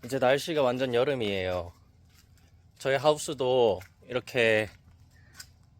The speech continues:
빛을 좀 주는데, 오전에는 오존빛이 너무 뜨겁습니다. 이제는, 예, 차광 시간을 조금 당겨야 될 것 같아요. 열한 시 이때까지는 줬는데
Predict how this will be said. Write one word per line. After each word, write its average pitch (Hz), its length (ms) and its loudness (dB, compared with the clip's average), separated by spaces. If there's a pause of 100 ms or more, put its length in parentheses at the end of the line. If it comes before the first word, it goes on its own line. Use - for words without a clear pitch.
(880)
빛을 139 360 -8
좀 135 140 -6
주는데, 107 880 -2
오전에는 101 760 -6 (800)
오존빛이 147 640 -4
너무 113 400 -2 (160)
뜨겁습니다. 117 540 -6
이제는, 85 440 -10 (500)
예, 104 160 2
차광 151 600 0
시간을 139 500 0
조금 113 260 -8
당겨야 120 360 2
될 101 140 -4
것 - 80 -10
같아요. 87 480 -10 (640)
열한 120 320 0
시 120 320 -6
이때까지는 107 480 -4
줬는데 98 640 -4